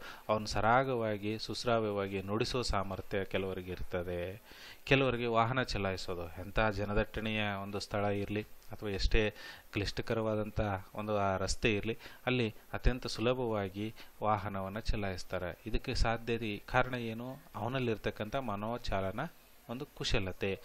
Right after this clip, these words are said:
ಆ ಚಿತ್ರ ಬಿಡಿಸೋದಕ್ಕೆ ಬೇಕಾದಂಥದ್ದು, ವಾದ್ಯ ನುಡಿಸೋದಕ್ಕೆ ಬೇಕಾದಂಥ ಒಂದು ಹಿಡಿತ, ಆ ಸಾಮರ್ಥ್ಯ, ಆ ಕುಶಲತೆ,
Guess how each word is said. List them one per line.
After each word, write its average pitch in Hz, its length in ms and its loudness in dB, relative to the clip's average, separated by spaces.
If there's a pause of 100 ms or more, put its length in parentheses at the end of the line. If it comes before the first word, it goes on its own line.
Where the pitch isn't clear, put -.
(240)
ಆ 107 60 0
ಚಿತ್ರ - 320 2
ಬಿಡಿಸೋದಕ್ಕೆ 107 480 -2
ಬೇಕಾದಂಥದ್ದು, 98 800 -2 (100)
ವಾದ್ಯ 104 280 2
ನುಡಿಸೋದಕ್ಕೆ 110 500 -4
ಬೇಕಾದಂಥ 107 460 0
ಒಂದು 98 320 0
ಹಿಡಿತ, 117 380 0
ಆ 98 340 -2
ಸಾಮರ್ಥ್ಯ, 113 520 0
ಆ 98 100 4
ಕುಶಲತೆ, 104 680 0